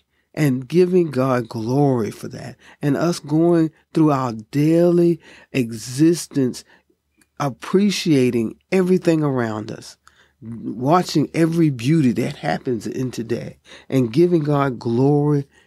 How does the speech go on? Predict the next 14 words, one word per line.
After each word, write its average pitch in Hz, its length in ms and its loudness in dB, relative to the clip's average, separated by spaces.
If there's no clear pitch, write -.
and 110 300 -8
praise 120 640 2
for 110 480 -2
it. - 220 -20
Hallelujah. 117 920 0
It's 131 240 0
a 104 140 0
great 120 720 0
day. 110 400 -4
All 156 160 2
right, 143 220 0
our - 200 -10
word 165 600 2
for 151 600 0